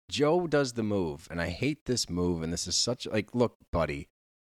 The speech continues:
you're friend zoned. You are firmly in the friend zone, and that is your own doing. It sucks. I'm sorry to hear it, but, like, that's where you're at.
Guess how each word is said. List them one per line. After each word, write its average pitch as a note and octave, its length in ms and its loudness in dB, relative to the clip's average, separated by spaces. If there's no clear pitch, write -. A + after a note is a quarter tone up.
you're A#2+ 300 4
friend A2+ 340 0
zoned. C#2 380 -6
You F#2+ 200 2
are F2 100 4
firmly B2+ 540 2
in A#2+ 100 2
the A2 80 0
friend A2+ 380 0
zone, G#2+ 280 4
and F#2 80 2
that E2+ 100 0
is D#2+ 140 -4
your D#2 160 0
own G2+ 200 0
doing. F#2+ 420 4
It - 240 -6
sucks. - 420 0
I'm D#2+ 140 -2
sorry G#2+ 400 2
to F2+ 60 0
hear D#2+ 240 0
it, D#2 160 -4
but, D2+ 160 -4
like, D2+ 300 -4
that's E2 260 -2
where E2+ 100 0
you're D#2+ 160 0
at. A#2 240 2